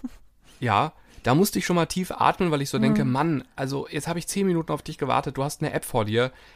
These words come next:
Speaker 1: Ich hab keine Ahnung, wo das ist, sonst würde ich einfach, ne? Also
Speaker 2: Ich werde
Speaker 1: ich
Speaker 2: immer so sauer bei dieser Frage, weil ich sie auch jedes Mal gestellt bekomme und ich jedes Mal
Speaker 1: Ja.
Speaker 2: antworte, ja, was weiß ich denn?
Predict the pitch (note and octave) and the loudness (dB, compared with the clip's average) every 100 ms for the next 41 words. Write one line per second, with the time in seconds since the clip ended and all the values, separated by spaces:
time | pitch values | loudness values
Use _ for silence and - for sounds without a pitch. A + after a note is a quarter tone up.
0 | - D3+ F3+ - - - G3+ F#3 F3 G3+ | -12 -8 -6 -6 -6 0 2 4 2 2
1 | C#3+ B2 A2+ - B2 - - C#3+ C#3+ E3+ | 2 0 -2 -2 -4 -2 -2 -2 -2 -4
2 | D#3+ - C#3+ D#3 - - D3 F3+ A3 - | -4 -4 -2 -2 -4 -4 2 2 0 -2
3 | C#3+ G3 A3 G#3+ G3+ A#3+ F#3+ - A3+ C4 | 2 4 6 6 8 6 4 4 8 8
4 | A#3+ A3+ A3 G#3+ A3 - G3+ G#3 G3 F#3+ | 8 6 2 2 2 2 -2 -2 0 0
5 | F#3 F#3+ - G3+ G3 E3+ F#3+ B3+ - G#3 | 2 0 0 0 -2 -2 0 0 2 2
6 | A3+ A3 G#3+ A3 - - F#3+ F#3+ G3+ G3+ | 2 0 -2 -2 -4 0 0 2 0 0
7 | F#3+ F#3 G#3+ G3+ G#3 - G3+ D#3+ F#3+ G3 | -2 -2 -4 -2 -2 0 0 0 2 2
8 | F#3 F#3 G3 F#3 - - D3 D#3+ | 2 0 -2 -2 -4 -4 -4 -4